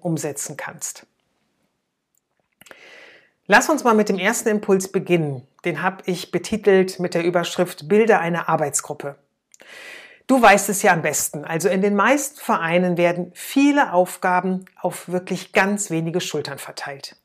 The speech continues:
Fällt da mal jemand aus, gibt seinen Posten ab oder verlässt den Club,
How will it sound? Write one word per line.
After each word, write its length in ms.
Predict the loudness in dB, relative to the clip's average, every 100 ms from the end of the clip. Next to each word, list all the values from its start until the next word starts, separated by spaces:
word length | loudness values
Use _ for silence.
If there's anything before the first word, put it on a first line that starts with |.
| _ -20 -20 -20 -2
Fällt 360 | 6 6 8
da 120 | 4
mal 200 | 4 0
jemand 440 | 0 0 -2 -4 2
aus, 460 | 4 4 2 -6
gibt 180 | -8 -4
seinen 260 | -2 -2 0
Posten 440 | 2 2 0 -4
ab 260 | -2 -2 0
oder 160 | -2
verlässt 500 | 0 0 2 0 -2
den 280 | -2 -4 -6
Club, 440 | 2 4 4 0